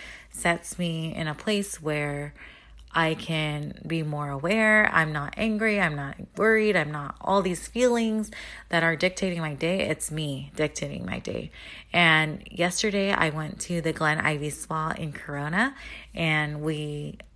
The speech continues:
participated in a meditation, and they did three types of meditation. And I was so excited to learn more about meditation because I've just been doing meditation on YouTube and other things,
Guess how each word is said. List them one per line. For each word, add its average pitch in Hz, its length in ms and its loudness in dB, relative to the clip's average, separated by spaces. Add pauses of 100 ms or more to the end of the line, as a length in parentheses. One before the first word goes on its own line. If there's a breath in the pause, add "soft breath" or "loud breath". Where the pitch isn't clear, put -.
participated 156 800 -4
in 156 340 -2
a 147 420 -6 (800)
meditation, 160 760 0
and 156 220 -4
they 156 100 -4
did 151 240 -6
three 180 160 0
types 165 320 -2
of 156 80 -2
meditation. 151 760 -4 (440 loud breath)
And 190 100 4
I 214 120 6
was 226 160 4
so 208 720 4 (100)
excited 165 540 2
to 190 120 2
learn 156 300 2
more 143 300 -2
about 220 260 0
meditation 233 640 0
because 208 280 -2
I've 160 180 0
just 170 320 0
been 170 180 2
doing 156 380 0 (480 loud breath)
meditation 156 720 2
on 143 160 -2
YouTube 208 640 0
and 147 300 -4
other 175 280 2
things, 165 440 -2